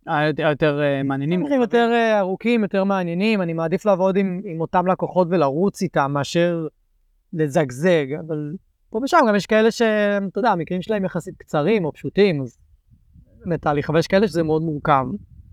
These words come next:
Speaker 2: אז נכנסים לתהליך ארוך.
Speaker 1: מה מפחיד אותך, גיא תיכון?
Speaker 2: וואו. אמ, הכי מפחיד אותי זה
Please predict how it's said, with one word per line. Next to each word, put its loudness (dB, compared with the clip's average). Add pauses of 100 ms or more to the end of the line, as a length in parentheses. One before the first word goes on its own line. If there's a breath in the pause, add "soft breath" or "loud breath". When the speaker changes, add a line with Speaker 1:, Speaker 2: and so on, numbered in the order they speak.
(480)
Speaker 2:
אז -4
נכנסים -2
לתהליך 2
ארוך. 0 (1300)
Speaker 1:
מה 4
מפחיד 0
אותך, -2 (420)
גיא -4
תיכון? -10 (840)
Speaker 2:
וואו. 0 (760)
אמ, -2 (2500)
הכי 2
מפחיד 0
אותי 2
זה -6